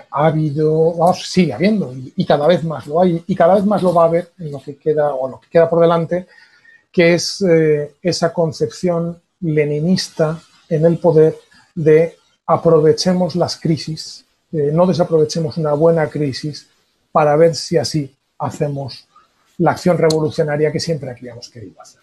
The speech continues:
¿no? Es decir, o sea, aquí es muy evidente cómo, po-, desde luego, Podemos, pero también una parte del pesoe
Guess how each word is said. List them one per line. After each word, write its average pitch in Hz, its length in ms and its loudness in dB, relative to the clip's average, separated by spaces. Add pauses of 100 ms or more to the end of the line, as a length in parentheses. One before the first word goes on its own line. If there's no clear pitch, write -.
(120)
¿no? 175 120 -12
Es - 260 -12
decir, 147 420 -6
o - 60 -18
sea, - 220 -8
aquí 190 280 2
es 185 300 0
muy 226 340 6
evidente 156 600 0 (680)
cómo, 165 480 4 (220)
po-, 143 140 -6
desde 139 260 -4
luego, 156 360 4
Podemos, 143 680 -4 (800)
pero 139 160 2
también 135 260 2
una 214 140 4
parte 185 300 0
del 208 160 0
pesoe 135 440 -6